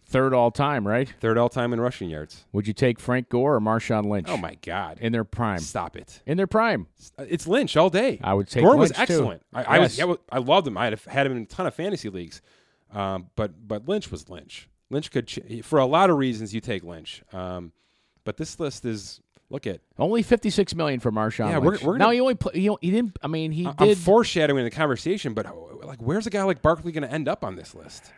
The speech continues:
Speaker 1: Eh,
Speaker 2: Gurley's
Speaker 1: right.
Speaker 2: at thirty-eight million right now, and his guarantees run out after next year, and he's not getting a big contract again.
Speaker 1: Might not get sixty.
Speaker 2: He's getting two-year deals.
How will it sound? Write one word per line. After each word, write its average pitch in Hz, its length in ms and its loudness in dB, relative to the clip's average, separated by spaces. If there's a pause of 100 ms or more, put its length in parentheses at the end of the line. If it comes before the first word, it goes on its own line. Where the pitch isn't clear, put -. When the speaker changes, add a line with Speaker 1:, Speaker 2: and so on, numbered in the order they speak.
Speaker 1:
Eh, 69 400 -14 (180)
Speaker 2:
Gurley's 190 320 4
Speaker 1:
right. 135 80 2
Speaker 2:
at 95 80 -6
thirty-eight 175 580 0
million 131 260 -2
right 98 160 -4
now, 85 220 -16 (560)
and 120 100 -4
his 143 120 -2
guarantees 147 480 -2
run 135 120 0
out 135 120 4
after 120 200 -4
next 110 220 -8
year, 135 240 -8 (500)
and 113 100 -6
he's 131 120 -4
not 156 180 0
getting 139 160 -4
a 120 40 -2
big 123 160 -2
contract 139 440 -8
again. 82 200 -20
Speaker 1:
Might 98 180 -2
not 110 160 -2
get 113 140 0
sixty. 131 280 -4
Speaker 2:
He's 139 80 -4
getting 143 220 0
two-year 147 340 -2
deals. 123 480 -4